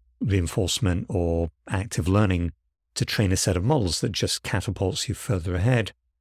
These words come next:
And there you're sort of differentiating on some of the data sets that you might use to fine tune or otherwise specialized models. You're differentiating based on the feedback that you're getting from, from enterprise customers to get your models more performant.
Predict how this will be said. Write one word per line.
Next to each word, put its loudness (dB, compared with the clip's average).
And 2
there 4
you're 4
sort 0
of 0
differentiating 0
on 0
some 2
of -2
the 2
data 2
sets -2
that -2
you 0
might 0
use 0
to -4
fine -2
tune 0
or 0
otherwise 0
specialized -4
models. 2
You're 2
differentiating 0
based 0
on 0
the 0
feedback -2
that -2
you're -2
getting 0
from, 0
from -2
enterprise -2
customers 2
to -2
get 0
your 0
models -2
more 0
performant. -2